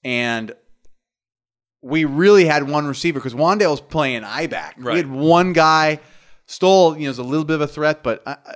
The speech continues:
Speaker 1: you know, he's not
Speaker 2: It's
Speaker 1: a guy
Speaker 2: a different
Speaker 1: that
Speaker 2: kind of a thr-, uh, weapon,
Speaker 1: He, he
Speaker 2: you
Speaker 1: can,
Speaker 2: know?
Speaker 1: he's a tight
Speaker 2: I
Speaker 1: end
Speaker 2: like
Speaker 1: who
Speaker 2: Stoll. I think Stoll's pretty
Speaker 1: Yeah, he,
Speaker 2: good,
Speaker 1: he's a tight end who
Speaker 2: but
Speaker 1: can catch an out or he
Speaker 2: Yeah.
Speaker 1: can catch a,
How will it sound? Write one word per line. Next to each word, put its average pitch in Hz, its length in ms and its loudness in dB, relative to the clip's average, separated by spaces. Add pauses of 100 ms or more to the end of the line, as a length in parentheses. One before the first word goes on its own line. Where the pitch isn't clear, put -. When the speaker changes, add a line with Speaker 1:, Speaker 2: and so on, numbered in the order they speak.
Speaker 1:
you 143 160 -10
know, 120 100 -4
he's 156 240 -12
not 143 120 -4
Speaker 2:
It's 117 100 -6
Speaker 1:
a 151 40 -2
guy 131 140 2
Speaker 2:
a - 40 2
different 110 200 -4
Speaker 1:
that - 60 -18
Speaker 2:
kind 113 200 -10
of 104 120 -10
a 98 80 -8
thr-, - 360 -14
uh, 104 200 -2 (280)
weapon, 98 280 -8
Speaker 1:
He, 226 80 -2
he 170 260 -6
Speaker 2:
you 226 60 0
Speaker 1:
can, 214 120 -4
Speaker 2:
know? - 80 -6
Speaker 1:
he's 185 200 -4
a 151 80 0
tight - 220 -2
Speaker 2:
I 202 40 4
Speaker 1:
end 185 80 4
Speaker 2:
like 165 140 0
Speaker 1:
who 185 60 -4
Speaker 2:
Stoll. 131 260 2
I 139 80 4
think 190 160 2
Stoll's 143 240 -2
pretty 190 180 -2
Speaker 1:
Yeah, 185 80 6
he, 170 80 4
Speaker 2:
good, 226 100 2
Speaker 1:
he's 233 120 0
a 214 40 0
tight 208 180 4
end 180 80 0
who 117 80 2
Speaker 2:
but - 40 -4
Speaker 1:
can 143 100 -10
catch 190 300 0
an 139 160 0
out 156 320 0
or 135 60 -4
he 135 60 2
Speaker 2:
Yeah. 113 80 2
Speaker 1:
can 92 80 -6
catch 165 240 0
a, 120 180 -2